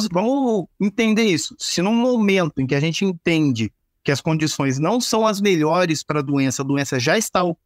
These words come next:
ocorrendo, e quando as condições forem devidamente favoráveis para ela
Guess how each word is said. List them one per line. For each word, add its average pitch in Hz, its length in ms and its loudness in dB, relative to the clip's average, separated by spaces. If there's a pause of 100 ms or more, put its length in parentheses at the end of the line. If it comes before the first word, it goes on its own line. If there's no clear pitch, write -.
(220)
ocorrendo, 131 680 -2 (500)
e 302 100 2
quando 285 400 0
as 214 120 -2
condições 165 760 -2
forem 156 340 0
devidamente 170 880 0
favoráveis 139 640 -2
para 127 160 0
ela 110 300 -2